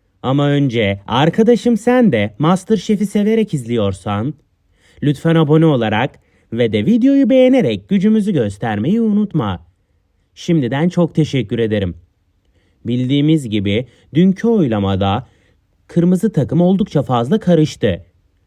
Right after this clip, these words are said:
Muratcan, Nisa, Onur derken büyük kavgalar döndü. Ve biz şunu çok net bir şekilde gördük. Sümeyye, Nisa, Çağatay ve Onur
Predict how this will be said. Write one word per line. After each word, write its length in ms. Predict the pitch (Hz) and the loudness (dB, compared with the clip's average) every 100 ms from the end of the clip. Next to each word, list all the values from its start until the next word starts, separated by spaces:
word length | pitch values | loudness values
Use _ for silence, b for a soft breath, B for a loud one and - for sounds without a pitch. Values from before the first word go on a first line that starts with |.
| _ _ - | _ _ -2
Muratcan, 720 | 143 135 113 - 110 95 110 | 0 0 -2 -4 -2 0 0
Nisa, 500 | 139 139 - 113 90 | 0 0 -2 -2 -2
Onur 460 | - 143 120 101 - _ - | 0 0 0 -2 -6 _ -2
derken 580 | 165 180 170 101 101 143 | 0 0 0 -2 -2 -2
büyük 240 | 170 196 196 | 0 0 0
kavgalar 600 | 135 117 117 151 202 165 | -4 -2 0 2 2 2
döndü. 460 | 160 151 120 95 - _ _ _ _ _ _ _ - | 2 2 2 -2 -4 _ _ _ _ _ _ _ -2
Ve 220 | 170 208 | 2 2
biz 200 | 131 160 | 0 -6
şunu 280 | - 208 220 | -2 0 0
çok 300 | - 233 - | -2 -6 -2
net 200 | 180 - | -2 0
bir 120 | 156 | -2
şekilde 440 | - 147 160 170 | -2 -4 -2 0
gördük. 520 | 208 175 147 113 98 - _ _ _ _ _ _ | 2 4 2 -2 -6 -12 _ _ _ _ _ _
Sümeyye, 800 | - 175 165 127 107 98 113 - _ | -2 2 4 2 0 0 -2 -8 _
Nisa, 640 | 113 131 127 107 110 95 104 - _ | -2 0 0 -2 -4 -4 -6 -12 _
Çağatay 640 | - 143 135 104 98 98 127 127 | -6 -4 -4 -4 -4 -6 -6 -2
ve 160 | 143 | 0
Onur 360 | 120 110 98 | 0 0 -2